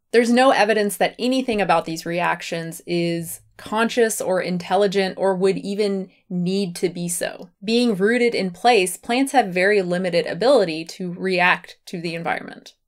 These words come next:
The simplest animals demonstrating some level of sentience or consciousness through fairly uncontroversial intentional acts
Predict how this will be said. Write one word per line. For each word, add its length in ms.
The 80
simplest 540
animals 420
demonstrating 640
some 400
level 380
of 180
sentience 580
or 140
consciousness 800
through 300
fairly 560
uncontroversial 920
intentional 520
acts 460